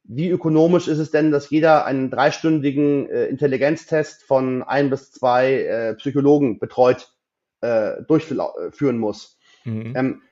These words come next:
Speaker 1: da stellt sich dann auch die Frage, äh, ist das wirklich, äh, ethisch korrekt, wenn ich da so weit die Hosen runterlassen muss als Mitarbeiter?
Speaker 2: Mhm.
Speaker 1: Wenn ich hingegen eine Potenzialanalyse mache, ähm, die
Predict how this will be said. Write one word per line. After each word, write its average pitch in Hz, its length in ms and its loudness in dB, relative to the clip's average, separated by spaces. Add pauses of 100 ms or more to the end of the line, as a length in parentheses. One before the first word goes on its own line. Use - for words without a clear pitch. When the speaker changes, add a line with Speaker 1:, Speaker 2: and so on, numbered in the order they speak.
(100)
Speaker 1:
da 139 140 2
stellt 160 220 2
sich 151 120 -8
dann 151 100 -2
auch 123 140 -2
die 170 80 -6
Frage, 147 640 2
äh, 135 1120 0
ist 170 180 -2
das - 180 2
wirklich, 165 540 0
äh, 135 140 0
ethisch 160 520 -2
korrekt, 165 480 2
wenn 135 100 2
ich 147 140 -2
da 135 160 4
so 165 260 4
weit 156 460 0 (720)
die 151 120 -2
Hosen 180 320 4
runterlassen 135 600 0
muss 123 240 -4
als - 160 -10
Mitarbeiter? 92 600 -6 (480)
Speaker 2:
Mhm. 113 340 -10
Speaker 1:
Wenn 67 460 0
ich 165 120 -2
hingegen 165 600 2 (300)
eine 123 140 0
Potenzialanalyse 147 1160 4
mache, 139 600 0
ähm, 107 440 -6
die 160 420 -2